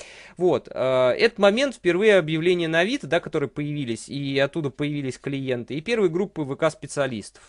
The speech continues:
Ну, то вот у меня она появилась, эта группа, в две тысячи тринадцатом году, э, ну, вот, которую, скорее всего, вы смотрите.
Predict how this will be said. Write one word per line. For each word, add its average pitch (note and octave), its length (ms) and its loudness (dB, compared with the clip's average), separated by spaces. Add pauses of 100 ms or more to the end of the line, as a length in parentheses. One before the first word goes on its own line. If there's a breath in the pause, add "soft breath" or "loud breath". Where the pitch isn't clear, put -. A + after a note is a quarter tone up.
Ну, C#3+ 400 -14
то C#3 120 -10
вот C3+ 220 -10
у C#3+ 40 -6
меня G3+ 200 2
она D#3 340 0
появилась, D#3 540 -4
эта - 120 -12
группа, D3 260 -6
в A2+ 60 -14
две A#2+ 100 -12
тысячи - 220 -10
тринадцатом G#2+ 580 -8
году, G#2 300 -10 (340)
э, G#2+ 280 -12
ну, D3 140 -8
вот, A2 240 -12
которую, A2 400 -8
скорее G#2+ 300 -8
всего, G#2 220 -12
вы G#2+ 180 -8
смотрите. - 480 -12